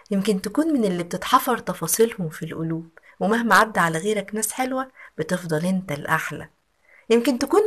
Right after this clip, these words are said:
من الفرص والناس الهدية من القدر اللي لا بيتكرروا ولا بيتنسوا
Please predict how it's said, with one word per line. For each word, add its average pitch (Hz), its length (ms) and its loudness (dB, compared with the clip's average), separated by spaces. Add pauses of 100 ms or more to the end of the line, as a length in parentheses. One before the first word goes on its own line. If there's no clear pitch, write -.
من 247 80 6
الفرص 277 420 0
والناس 196 280 -2
الهدية 190 400 -2
من 175 140 0
القدر 160 500 -2 (300)
اللي 175 160 0
لا 175 80 2
بيتكرروا 180 720 0 (340)
ولا 185 220 2
بيتنسوا 214 600 0